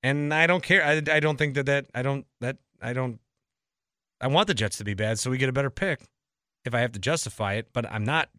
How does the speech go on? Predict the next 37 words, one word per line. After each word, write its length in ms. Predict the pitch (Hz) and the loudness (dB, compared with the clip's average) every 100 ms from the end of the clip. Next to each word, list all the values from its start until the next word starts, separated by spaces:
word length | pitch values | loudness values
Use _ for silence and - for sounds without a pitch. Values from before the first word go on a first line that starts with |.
| - | -10
trying 380 | - 156 151 85 | 0 2 2 0
to. 200 | 98 101 | -8 -6
I'm 80 | |
just, 240 | 117 123 - _ - | -6 -6 -10 _ 0
I 40 | |
don't 120 | 147 143 | 4 6
like 240 | 156 - | 6 6
him, 80 | - _ _ _ - | -4 _ _ _ -6
so 120 | 120 | -2
I 80 | 110 | 2
don't 140 | 120 | 2
wanna 160 | 123 113 | 2 0
see 160 | - | 0
him 120 | 120 107 | 0 -2
succeed. 560 | 98 - 123 90 67 _ _ _ _ _ _ | -4 -6 -6 -8 -14 _ _ _ _ _ _
Now, 280 | 220 180 104 | 4 4 2
will 240 | 117 185 | 2 4
I 120 | 160 127 | 4 2
quietly 560 | - 160 175 147 156 | 2 6 6 4 0
play 560 | - 175 180 127 135 147 _ _ _ _ _ _ _ 123 | 0 2 2 4 0 -4 _ _ _ _ _ _ _ 0
a 420 | 131 123 120 123 | 2 4 2 2
Aaron 240 | 147 156 135 | 4 4 4
Rodgers 500 | 135 147 127 117 92 | 4 2 2 -2 0
Jets 320 | 98 135 - | 4 4 4
stack 440 | - - 127 143 | 0 2 4 4
on 120 | 127 104 | 2 2
DraftKings 480 | 104 123 - 160 | 0 0 0 2
every 200 | 160 170 | 2 2
week 220 | 170 185 - | 2 0 0
to 80 | |
hedge 260 | 98 131 117 | 2 2 2
my 180 | 135 117 | 0 0
emotions? 480 | 101 131 - 202 170 | -2 -2 -2 0 0
Of 180 | 175 | -2
course 320 | - 196 240 - | -2 -2 0 0
I 140 | 98 | -2
will. 340 | 90 71 60 | -4 -14 -20